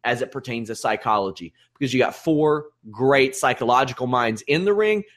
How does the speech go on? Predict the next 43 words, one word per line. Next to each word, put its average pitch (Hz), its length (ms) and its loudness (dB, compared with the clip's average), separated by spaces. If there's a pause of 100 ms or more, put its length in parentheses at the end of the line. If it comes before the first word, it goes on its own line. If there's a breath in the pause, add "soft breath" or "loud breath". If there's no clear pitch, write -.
and 147 100 -6
you 175 60 -2
got 214 160 4
a 175 40 -2
Paul 196 340 2
Ellering 156 440 2
on 127 80 0
the 110 140 0
outside, 110 560 0
who 107 100 -4
I'm 127 160 -2
sure 147 300 -2
was 113 160 -6
more 120 180 -6
than 110 120 -6
happy 107 260 -4
to 92 80 -10
contribute. 95 600 -10 (1000)
You 143 140 0
have 131 300 0
two 208 500 -2
big 185 420 6
bruisers 139 760 0 (140)
who 127 500 -6 (580)
W 196 240 0
W - 80 -2
E - 20 0
wants 156 300 -2
to 143 80 -6
make 139 200 2
something 98 380 -12
of. 64 220 -16
And, 156 240 -6
yeah, 170 160 -16 (320)
to 208 100 -6
your 170 80 2
point, 196 220 0
Anna, 120 160 4
yeah, 127 260 4
they 160 140 2
wanted 175 240 0
to 135 40 2
make 135 220 0